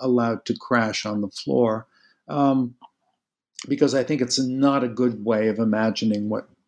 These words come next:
books are like, and certainly not scholarship, um, books that contain scholarship. The,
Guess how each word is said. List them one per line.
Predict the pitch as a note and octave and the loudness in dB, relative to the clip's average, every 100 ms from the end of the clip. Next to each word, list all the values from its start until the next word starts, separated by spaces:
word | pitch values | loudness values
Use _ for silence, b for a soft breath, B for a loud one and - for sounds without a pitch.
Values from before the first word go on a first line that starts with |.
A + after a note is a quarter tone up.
| - | -4
books | - - - - | -4 -4 -6 -4
are | B2 | -2
like, | G#2+ G#2+ G2+ | 0 -2 -4
and | G#2+ - | -4 0
certainly | D3 A#2+ A#2+ | 2 2 0
not | G#2+ A2 G2+ - _ B B B B _ | 0 0 -2 -4 _ B B B B _
scholarship, | - - A#2 A2 G#2 G#2+ G#2 - _ - B B B - | -4 0 0 0 -2 -4 -6 -12 _ -20 B B B -2
um, | B2+ A#2 A#2 A2+ A2+ - | 0 0 0 -2 -2 0
books | A2+ B2+ - | 2 2 0
that | G#2 | -2
contain | - G#2+ - B2 | -2 -6 -6 -4
scholarship. | G#2 - A2+ A2+ A2 - A2 - _ _ b b - | -2 0 0 -2 -4 -4 -4 -6 _ _ b b -10
The, | D3+ B2+ F3 D3+ D3 | -10 0 2 4 0